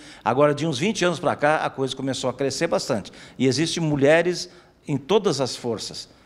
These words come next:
tanto o Exército, quanto Marinha, quanto Aeronáutica. Todas as forças existem mulheres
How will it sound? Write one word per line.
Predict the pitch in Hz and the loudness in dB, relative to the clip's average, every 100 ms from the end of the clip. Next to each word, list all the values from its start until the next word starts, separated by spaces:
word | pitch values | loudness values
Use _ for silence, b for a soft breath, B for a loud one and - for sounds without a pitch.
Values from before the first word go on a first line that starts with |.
| b b _ - | b b _ 0
tanto | 127 131 135 | 0 2 -2
o | |
Exército, | 110 101 131 160 - | -2 2 4 2 0
quanto | 151 139 | -6 -4
Marinha, | 120 110 104 170 185 156 | -2 0 0 0 0 -2
quanto | 127 120 | -4 -4
Aeronáutica. | 117 104 92 110 156 165 156 170 156 b b b b - | -4 -2 0 4 4 2 -4 -10 -12 b b b b 0
Todas | 208 220 170 | 2 2 0
as | 139 123 | -2 -4
forças | 165 160 | -4 -4
existem | 156 127 151 156 | -4 -6 -6 -6
mulheres | 143 117 101 80 - - | -2 0 0 -2 -10 -12